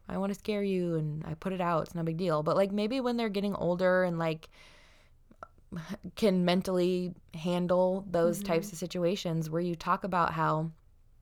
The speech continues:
Speaker 1: "This is a situation that happened. It really scared me, and I wanted to tell you because I wanna be vulnerable about how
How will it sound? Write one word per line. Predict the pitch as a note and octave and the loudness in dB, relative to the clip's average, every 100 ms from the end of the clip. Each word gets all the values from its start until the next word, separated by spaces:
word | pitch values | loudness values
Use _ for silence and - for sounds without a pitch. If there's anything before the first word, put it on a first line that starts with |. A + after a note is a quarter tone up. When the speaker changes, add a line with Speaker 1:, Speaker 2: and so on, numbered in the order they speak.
| - - - - | -20 -20 -20 -10
Speaker 1:
"This | E3+ | -8
is | F3+ | -6
a | G3 | -6
situation | - F#3+ F#3 E3+ F3 | -6 -4 0 0 -2
that | F3 E3 | -4 -4
happened. | F3 - E3+ D#3 D3+ - - - - - | -4 -4 -4 -2 -4 -8 -20 -20 -20 -6
It | E3 | -4
really | E3 E3+ F3 | -2 -2 -2
scared | D#3+ - D#3+ E3 F3 | -4 -4 0 2 2
me, | D#3+ D#3 D3+ | 0 -2 -2
and | D3+ | -4
I | D#3 | -2
wanted | D#3 D#3+ D#3+ | -2 -2 -4
to | D#3+ | -8
tell | - G3 G#3+ | -6 -2 0
you | G3+ F3 E3 | 0 0 -2
because | E3 E3 D#3+ D#3 | -4 -4 -4 -4
I | |
wanna | D#3 D#3+ E3 | -4 -4 -4
be | E3 | -4
vulnerable | D#3 E3 E3+ E3 D#3+ D#3+ | -4 -4 -2 -2 -2 -2
about | D#3+ D#3+ D#3+ | 0 -2 -2
how | - E3 D#3+ D#3+ D#3+ | 0 2 4 4 0